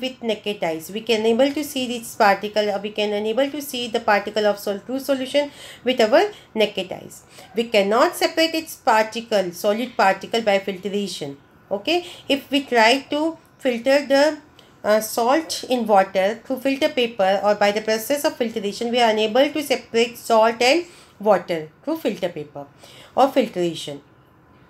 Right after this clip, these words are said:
Then it is a stable solution. True solution is stable because the particle of this solution is not settled down. Have you seen that, uh, have you seen the salt is settled down in water?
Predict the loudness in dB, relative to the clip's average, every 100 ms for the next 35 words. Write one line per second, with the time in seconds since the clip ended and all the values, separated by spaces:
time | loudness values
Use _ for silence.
0 | -20 -14 -2 2 2 0 -12 -20 -20 -6
1 | -2 2 2 2 -2 -2 -2 0 -4 -4
2 | -6 -8 -12 -8 -8 -6 -6 -6 -4 -4
3 | -2 0 2 0 -2 0 4 4 4 0
4 | 0 -2 -4 -2 2 0 -2 -8 -4 -4
5 | -4 -6 -2 -2 -2 0 2 2 -2 -6
6 | -6 -6 -10 0 2 2 0 0 0 -6
7 | -20 -20 -4 -2 0 -2 0 4 6 8
8 | 6 4 -2 -2 -8 -12 -4 -2 -2 -2
9 | 0 2 0 0 4 4 2 0 0 0
10 | 2 2 4 4 2 2 2 0